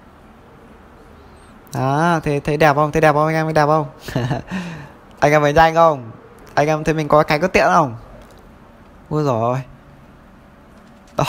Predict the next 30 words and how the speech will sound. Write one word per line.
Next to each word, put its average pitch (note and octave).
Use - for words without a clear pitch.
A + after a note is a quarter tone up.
<laughs> A3
Cực -
nhanh F#3+
luôn F3+
anh E3+
em E3+
ơi. E3
<laughs> A3+
Cực D3
nhanh D3+
luôn. D3
Lỗi D3
quá, G3
phải C3+
cầm C#3
cái D3
cánh D3+
ấy F3+
chứ. F#3+
Đây C#3+
rồi, C3
cầm, C#3
cầm C#3+
cái D3
Elytra D#3
đi D3+
chuẩn C3
rồi. B2
Đi C#3+
thôi. D3